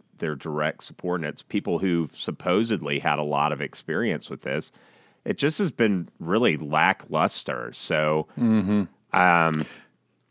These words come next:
Speaker 1: yeah, I understand the literature piece of it, but pragmatically, I have not seen it done well,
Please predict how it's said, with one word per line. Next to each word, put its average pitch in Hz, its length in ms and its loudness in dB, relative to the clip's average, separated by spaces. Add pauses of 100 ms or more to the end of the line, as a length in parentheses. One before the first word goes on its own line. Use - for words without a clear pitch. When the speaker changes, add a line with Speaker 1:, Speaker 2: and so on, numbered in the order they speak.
(280)
Speaker 1:
yeah, 120 160 4
I 101 100 8
understand 131 380 4
the 98 60 4
literature 104 420 4
piece 113 320 0
of 143 80 2
it, 156 120 0
but 101 280 0
pragmatically, 101 1120 2
I 90 120 4
have 85 140 0
not 85 360 0
seen 85 240 0
it 85 120 -2
done 73 320 -4
well, 67 480 -2